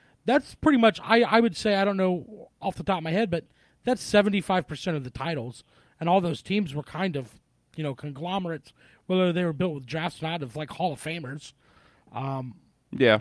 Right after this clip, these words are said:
Speaker 1: so I, I don't know. You know, it's not, it's not as new as everybody thinks. It's just, you know,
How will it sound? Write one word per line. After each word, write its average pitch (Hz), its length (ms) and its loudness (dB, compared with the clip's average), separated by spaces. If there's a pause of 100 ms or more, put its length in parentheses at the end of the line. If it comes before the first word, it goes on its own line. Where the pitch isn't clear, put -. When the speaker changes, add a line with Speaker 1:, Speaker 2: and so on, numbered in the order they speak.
Speaker 1:
so 208 320 2
I, 208 280 0
I - 40 4
don't 226 140 2
know. 160 220 -6
You 190 180 0
know, 170 240 -2
it's - 280 -8
not, 202 300 0
it's - 180 -8
not 285 160 4
as 185 180 2
new 165 280 0
as 151 100 -6
everybody 160 360 -2
thinks. 214 360 -4
It's 151 160 -10
just, - 320 -14 (460)
you 185 100 0
know, 160 240 -2